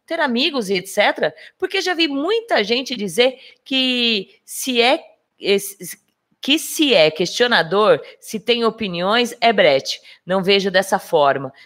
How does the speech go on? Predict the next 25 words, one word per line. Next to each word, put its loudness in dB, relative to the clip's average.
Não 2
estou 0
dizendo 0
com 0
relação 0
a 2
uma 2
ordem 2
ou 4
a 4
submissão, -4
mas -4
sobre -2
a 4
vida -2
mesmo. -2
Muitos -2
se -2
anulam 2
depois 0
que -6
viram 0
posse. -2
Meu, 0
s- -20